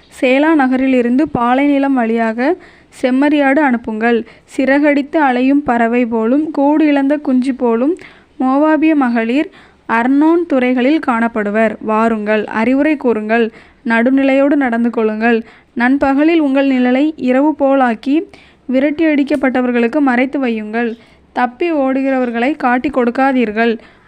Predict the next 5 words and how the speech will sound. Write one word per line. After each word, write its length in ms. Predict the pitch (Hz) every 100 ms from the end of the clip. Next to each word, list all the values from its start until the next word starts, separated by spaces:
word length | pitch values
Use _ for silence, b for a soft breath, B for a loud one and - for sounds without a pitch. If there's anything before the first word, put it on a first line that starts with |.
| -
மோவாபிலிருந்து 920 | 247 269 302 320 320 285 254 247 262
துரத்தப்பட்டவர்கள் 880 | 269 262 254 262 247 240 226 220 269
உங்களிடமே 560 | 240 233 247 247 254 311
தங்கியிருக்கட்டும். 840 | 311 247 240 226 214 214 208 254 233 B B B B -
அழிக்க 380 | 233 285 320